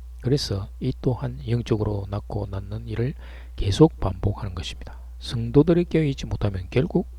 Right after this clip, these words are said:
영적 어둠에 쌓이게 되고 육적 자아가 십자가의 죽음에 대항하는 것입니다. 신도가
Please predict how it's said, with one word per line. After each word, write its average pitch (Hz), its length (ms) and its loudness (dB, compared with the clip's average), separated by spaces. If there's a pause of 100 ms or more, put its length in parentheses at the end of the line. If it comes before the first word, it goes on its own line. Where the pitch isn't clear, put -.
(520)
영적 113 360 4
어둠에 107 360 2
쌓이게 107 380 0
되고 110 500 -2
육적 131 420 4
자아가 - 500 -4 (420)
십자가의 101 560 0
죽음에 127 520 0
대항하는 92 560 -4
것입니다. - 440 -10
신도가 123 800 6